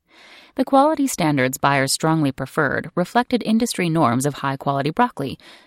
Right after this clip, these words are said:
dark green color, uniform heads and beads, small bead size, and short stems.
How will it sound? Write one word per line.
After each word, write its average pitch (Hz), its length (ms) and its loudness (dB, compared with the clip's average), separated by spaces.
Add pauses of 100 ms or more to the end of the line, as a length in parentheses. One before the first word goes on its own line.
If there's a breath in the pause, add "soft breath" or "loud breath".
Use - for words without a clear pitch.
(120)
dark 131 240 0
green 135 260 -2
color, 139 500 -2
uniform 151 500 0
heads 135 300 -4
and 165 140 2
beads, 135 480 -4
small 202 380 4
bead 175 240 -2
size, 131 360 -2 (300 loud breath)
and 208 160 2
short 131 240 -4
stems. - 500 -4